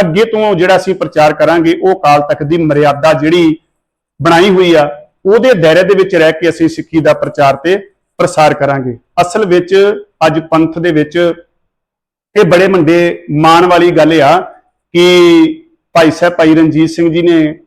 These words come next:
ਸ਼੍ਰੀ ਅਕਾਲ ਤਖਤ ਦੀ ਸਰਬ ਉੱਚਤਾ ਨੂੰ ਮੁੱਖ ਰੱਖਦਿਆਂ ਹੋਇਆਂ ਦੁਨੀਆ ਦੇ ਸਾਹਮਣੇ ਇੱਕ ਮਿਸਾਲ ਪੇਸ਼ ਕੀਤੀ ਵੀ ਅਸੀਂ ਇਹ ਗੱਲ ਕਹਿੰਦੇ ਆ, ਅਕਾਲ ਤਖਤ ਮਹਾਨ ਹੈ, ਸਿੱਖ ਪੰਥ ਦੀ ਸ਼ਾਨ ਹੈ। ਅੱਜ ਉਹਨਾਂ ਨੇ ਦੁਨੀਆ ਦੇ ਸਾਹਮਣੇ ਜਿਹੜਾ ਵਾ ਇਹ ਪੇਸ਼ ਕਰਕੇ ਦਿਖਾਇਆ ਕਿ ਅਕਾਲ ਤਖਤ,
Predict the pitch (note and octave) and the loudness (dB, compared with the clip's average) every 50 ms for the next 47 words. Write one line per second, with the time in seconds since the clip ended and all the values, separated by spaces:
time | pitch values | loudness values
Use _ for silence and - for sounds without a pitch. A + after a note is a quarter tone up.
0 | _ _ - - E3+ E3+ F3 F3 E3 - D#3 D3+ D#3 D#3 E3 D3+ D#3+ D3+ E3 E3 | _ _ -8 -6 -2 0 0 0 0 2 2 0 0 0 -4 -8 -6 -4 -4 -4
1 | E3 - - F3 F#3+ E3+ E3 D#3+ D#3+ D#3 - D#3+ D#3+ E3 D#3 D3 C#3 D#3+ D#3 - | -4 -4 -4 -2 -2 -2 -4 -4 -4 -4 -2 -2 0 0 0 0 0 -2 -4 -2
2 | - E3 D#3+ - - D3 D#3 D#3+ D3 C#3+ D3+ D#3 D#3 D3+ C#3+ D3 - _ _ _ | -2 -4 -4 -2 -4 -4 -4 -4 -2 -2 0 0 0 0 -2 -4 -10 _ _ _
3 | _ _ _ _ _ _ _ - B2 A#2 E3+ F3+ F#3 G3 G#3 G#3+ F#3+ G#3 G3+ - | _ _ _ _ _ _ _ -14 -6 -2 0 0 2 2 2 2 0 0 0 0
4 | F3+ F3 F3+ F#3 F#3 F#3 F3+ E3+ E3+ D#3+ - - D3 D3+ D#3+ D#3 - D#3+ D#3+ D#3 | -2 -2 0 -2 -2 -2 -2 -2 -2 -2 0 0 2 2 2 0 0 -2 -2 -2
5 | - - D3+ D3 - F3+ F#3 F#3 G3+ G#3+ - - D#3+ D3+ - F3 F3+ F3+ F3 F3+ | -2 -6 -6 -6 -4 -6 -4 -4 -4 -6 -4 -4 -4 -4 -4 -4 -2 0 0 0
6 | E3+ D#3 D#3+ D#3+ D#3+ E3+ F3+ F#3 F3+ F3+ - - E3+ G3+ A3+ A#3 B3 A#3 F3 D3+ | 0 0 0 0 2 2 0 0 -2 -4 -6 -4 -2 0 0 0 0 0 0 0
7 | E3 F#3+ A#3+ B3+ - - _ _ _ _ _ _ _ _ - - - - - D#3+ | 0 0 -2 -4 -10 -18 _ _ _ _ _ _ _ _ -4 -2 -2 0 2 2
8 | D#3+ E3 E3+ E3 - F3 F3 - - F#3 F3+ E3+ D3+ D#3 D3+ D3+ D#3 D3+ D3 E3+ | 2 2 2 0 -2 -6 -6 -6 -8 -4 -4 -2 0 0 0 0 0 0 0 -2
9 | E3 E3 D#3+ D#3+ - - F3 F3+ - E3 - - D#3+ D#3 D#3 D#3+ D3 D#3+ E3 D#3+ | -2 -2 -4 -6 -8 -8 -8 -8 -8 -12 -8 -4 -4 -4 -4 -4 -4 -4 -4 -6
10 | - - C#3+ C#3 C#3+ E3 D#3 D#3+ E3+ E3+ F3+ C4 - - - _ _ - D#3+ D#3 | -4 -4 -2 0 0 0 2 2 2 2 2 0 -4 -8 -20 _ _ -2 -2 -2
11 | D3+ C#3+ - - E3 D#3 E3+ F3 E3 E3+ E3 C#3+ B2+ D#3 F#3 G3+ G#3 G#3+ G#3 F#3+ | -2 -2 -4 -2 -2 0 2 2 0 0 -2 -2 -2 -2 -2 -2 -2 -2 -2 -2
12 | G3 F#3+ - - D3+ D3+ D#3+ D#3+ D#3 D3 C#3 D3 D3 D3+ C#3+ C#3 C3 C3 B2+ - | -2 -4 -2 -4 -2 -2 0 0 0 0 0 0 0 0 0 0 0 -2 -2 -8
13 | - _ _ _ _ _ - D#3+ E3 E3 E3+ F3+ F3+ F3+ - E3 D3 - - D#3 | -16 _ _ _ _ _ -6 -6 -4 -2 0 -2 -2 -2 -2 -6 -4 -4 -4 -6
14 | D3+ - - C#3 C#3+ D3 D3 D#3+ F3 E3 - - C#3+ C3+ C3 C3+ - - C3+ C3+ | -6 -4 -2 -2 -2 -2 -2 -2 -4 -4 -4 -2 -2 -2 -2 -2 -4 -6 -8 -8
15 | C#3+ C#3 - F#3+ G#3 | -8 -8 -8 -8 -8